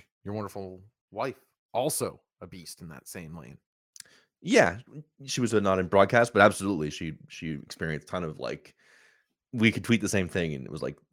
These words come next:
Speaker 2: the, the replies to her and the replies to me is like, you have to be insane to want that, <laughs> to want that
Speaker 1: I can't
Speaker 2: split.
Speaker 1: imagine.
Speaker 2: <laughs>
Speaker 1: Imagine someone trying to correct the Zoobs on there, you know?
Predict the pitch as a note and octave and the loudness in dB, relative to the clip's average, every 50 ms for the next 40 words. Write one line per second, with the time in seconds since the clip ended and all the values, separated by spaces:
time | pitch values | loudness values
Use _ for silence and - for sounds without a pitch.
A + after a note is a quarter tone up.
0 | _ - A#2+ A2+ G#2 - - - A2+ A#2+ - B2+ A#2+ G#2+ B2+ C3 B2 - A2+ A#2 | _ -10 -8 -8 -8 -8 -8 -6 -6 -4 -2 -4 -2 2 4 4 4 4 4 4
1 | C3 A#2+ G#2+ G#2 G2 G2+ G2+ G2 F2+ G#2 G2+ F#2+ E2 F#2 F2+ E2+ E2 D#2 D2 D#2 | 6 6 6 6 4 2 -2 2 4 4 4 4 2 -2 -4 -2 -4 -4 -4 -4
2 | D#2 D2+ - - _ C3 B2+ A#2 A2 - G2 G2+ F#2+ F2+ E2 - - A#2 G2 F#2+ | -6 -6 -8 -16 _ -2 0 0 0 0 -2 -4 -4 -4 -4 -4 -4 -2 -2 -2
3 | F2+ E2 D#2+ D#2 D2+ G2 F2+ E2+ E2 F#2+ F#2 F2 F2 F2+ - - - F2 E2+ D#2+ | -2 -4 -6 -6 -6 -6 -6 -4 0 0 2 2 2 0 -4 -8 -6 -4 -2 -2
4 | D#2 - _ _ _ - G#2 - - D3+ C3+ A#2 A#2+ C#3 A#2 A2 - - - B2 | -2 -4 _ _ _ -20 -16 -4 -2 -2 -2 0 0 0 0 0 0 0 0 0
5 | B2+ - - A#2+ A#2+ A2 - A#2 G#2+ G2+ G#2 G#2 G#2+ G#2+ G#2 G2+ G2 G2 G2 G#2 | 0 0 -6 -8 -8 0 0 0 0 0 -4 -12 -12 -10 -8 -6 -4 -4 -4 -4
6 | G2 - G#2 G#2+ - A3+ A3+ A3 G#3+ G3+ G3 F#3+ F3+ F3 E3+ E3+ - C#3 C#3+ C#3+ | -6 -8 -6 -4 -4 -4 -2 -4 -4 -6 -6 -8 -10 -12 -12 -8 -2 2 2 2
7 | C#3 - - D3 C3+ B2 - D3 A#2 A#2+ - - - C3 A#2 - - - A#2+ A2+ | 0 0 -6 -6 -4 -4 -4 -4 -4 -4 -8 -4 -2 -2 -2 -2 -2 -8 -6 -6
8 | A2 A2+ C3+ C3 C3+ D3+ D3 C3 A#2+ B2 B2+ G#2+ G#2 G2 G2 F#2 E2+ E2 F2+ F#2 | -4 -2 0 2 2 2 2 0 0 0 0 0 0 -2 -6 -10 -10 -10 -10 -10
9 | G2+ G2+ G2 F#2+ G2 A#2 | -10 -8 -8 -8 -10 -10